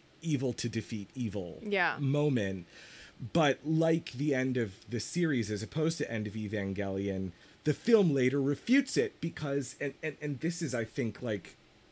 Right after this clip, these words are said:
Speaker 1: the other big coup of the movie is when Shinji's fighting Gendo
Speaker 2: Mm-hmm.
Speaker 1: in Unit One, Unit thir-,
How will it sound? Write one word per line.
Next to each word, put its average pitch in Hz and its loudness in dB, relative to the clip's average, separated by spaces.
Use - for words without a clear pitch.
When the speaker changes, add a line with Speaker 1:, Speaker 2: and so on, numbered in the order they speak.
Speaker 1:
the 143 2
other 127 2
big 101 -2
coup 123 0
of 101 -2
the 101 -2
movie 117 2
is 95 -2
when 123 2
Shinji's 120 0
fighting 113 0
Gendo 113 2
Speaker 2:
Mm-hmm. 180 -4
Speaker 1:
in 127 4
Unit 143 4
One, 127 6
Unit 113 2
thir-, 107 -2